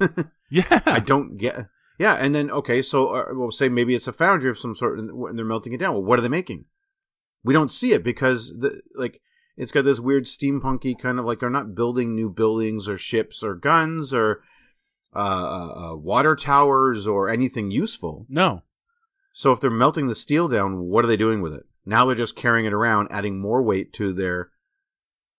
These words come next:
Speaker 1: their city.
Speaker 2: Yeah.
Speaker 1: Which means the engines have to work harder. Every time they, they, they take in a city, they gotta work harder now.
Speaker 2: Yeah.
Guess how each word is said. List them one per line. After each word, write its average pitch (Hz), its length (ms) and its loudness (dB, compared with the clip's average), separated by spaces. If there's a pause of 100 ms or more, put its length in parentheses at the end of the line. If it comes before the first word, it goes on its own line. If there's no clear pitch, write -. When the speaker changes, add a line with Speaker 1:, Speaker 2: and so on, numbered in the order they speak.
(280)
Speaker 1:
their 113 140 2
city. 110 420 2
Speaker 2:
Yeah. 180 200 2 (600)
Speaker 1:
Which 156 200 0
means 175 220 2
the 165 120 4
engines 160 380 0
have 156 140 0
to 147 100 2
work 135 280 4
harder. 82 440 2
Every 165 180 4
time 170 240 0
they, 147 160 2
they, 127 520 0
they 120 160 -2
take 143 240 0
in 135 100 0
a 120 80 0
city, 151 320 2
they 131 140 2
gotta 139 180 4
work 131 280 4
harder 101 380 4
now. 101 280 0
Speaker 2:
Yeah. 226 240 6